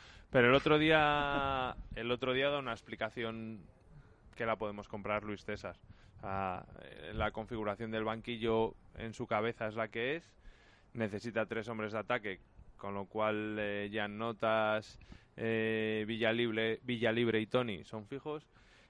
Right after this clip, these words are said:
Y luego necesitan, necesita polivalencia. Guitián le permite jugar en el central y en el medio centro defensivo si hay una lesión, eh,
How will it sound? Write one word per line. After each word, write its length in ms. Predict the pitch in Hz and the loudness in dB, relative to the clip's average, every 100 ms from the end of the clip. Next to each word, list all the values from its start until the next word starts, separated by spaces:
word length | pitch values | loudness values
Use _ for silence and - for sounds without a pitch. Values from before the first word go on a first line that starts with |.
| - | 2
Y 80 | |
luego 240 | 120 123 131 | 8 8 8
necesitan, 560 | 127 120 123 135 135 - - | 4 0 0 2 2 -2 -8
necesita 460 | 120 113 113 123 | -4 -4 0 4
polivalencia. 760 | 120 117 104 113 123 117 95 92 | 6 8 6 6 2 -2 -2 -4
Guitián 540 | 110 110 101 123 120 117 | -8 -8 0 2 2 2
le 100 | 113 | 4
permite 560 | 117 117 135 113 92 | 2 2 -2 -2 -4
jugar 400 | 90 - 104 107 | -4 -2 2 2
en 140 | 107 107 | 2 -2
el 80 | |
central 500 | 104 113 107 127 127 | -4 -4 2 4 4
y 60 | 104 | 2
en 60 | 98 | -2
el 80 | 98 | -4
medio 240 | 107 104 | -8 -8
centro 260 | - 104 107 | -12 -10 -10
defensivo 560 | 101 107 98 123 104 | -6 -6 -4 -2 -2
si 320 | 95 104 95 | -4 -8 -6
hay 160 | 98 101 | -4 -4
una 160 | 104 107 | -4 -6
lesión, 540 | 117 151 160 165 170 - - - - - | -4 2 2 2 -2 -14 -20 -20 -20 -6
eh, 880 | 127 120 113 110 107 107 101 85 82 | 0 4 4 2 0 -4 -6 -10 -14